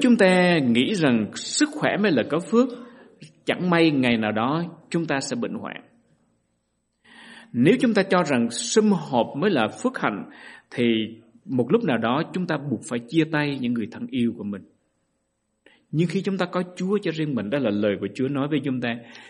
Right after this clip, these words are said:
Nhưng khi chúng ta có Chúa cho riêng mình, thì Ngài không ít lại trong cuộc đời của chúng ta.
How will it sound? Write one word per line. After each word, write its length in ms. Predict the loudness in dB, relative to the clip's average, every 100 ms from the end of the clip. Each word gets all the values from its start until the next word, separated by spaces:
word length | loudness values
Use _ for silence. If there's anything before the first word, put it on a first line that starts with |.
| _
Nhưng 160 | 0 0
khi 220 | 2 0
chúng 160 | 0 -2
ta 100 | -4
có 240 | -2 -4 -4 -4
Chúa 280 | 0 2 2 2
cho 100 | -2
riêng 280 | 0 0
mình, 180 | 0 -2 -4 -14 -20 -20 -2
thì 160 | 0
Ngài 220 | 2 0
không 260 | -2 -4 -6 -4
ít 140 | -4 -2
lại 260 | -2 -4 -6
trong 120 | -10 -10
cuộc 180 | -8
đời 220 | -6 -6 -6
của 140 | -10
chúng 240 | -12 -12
ta. 80 | -12